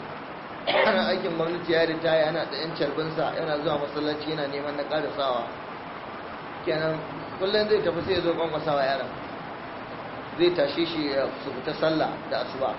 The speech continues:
Shi kuma Amerika yake, baya ma sallar, ma bai damu da ita ba.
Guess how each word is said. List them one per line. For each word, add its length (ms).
Shi 120
kuma 240
Amerika 360
yake, 220
baya 220
ma 340
sallar, 280
ma 100
bai 140
damu 180
da 80
ita 180
ba. 120